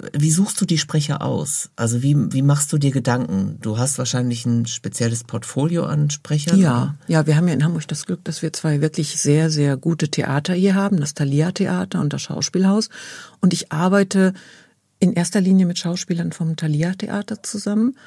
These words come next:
Speaker 2: Ähm, das ist schon eine ganz, teilweise ganz langjährige Zusammenarbeit. Und ich schätze erstmal an Theaterschauspielern, dass sie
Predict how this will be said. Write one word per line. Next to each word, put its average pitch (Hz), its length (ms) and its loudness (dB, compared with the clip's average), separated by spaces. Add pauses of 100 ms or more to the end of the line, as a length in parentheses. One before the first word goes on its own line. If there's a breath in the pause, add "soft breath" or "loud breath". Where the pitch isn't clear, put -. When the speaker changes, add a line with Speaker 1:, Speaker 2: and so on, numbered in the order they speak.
(320 loud breath)
Speaker 2:
Ähm, 165 220 2
das 151 140 -2
ist - 160 -2
schon 160 120 4
eine 147 80 4
ganz, 156 460 -2 (320)
teilweise 151 400 -4
ganz 151 280 -4
langjährige 135 760 2
Zusammenarbeit. 143 920 -4
Und 156 340 -2 (460 loud breath)
ich - 200 2
schätze 262 720 2 (400)
erstmal 190 640 4 (100)
an 175 160 2
Theaterschauspielern, 190 1040 0
dass 165 260 -2
sie 170 360 2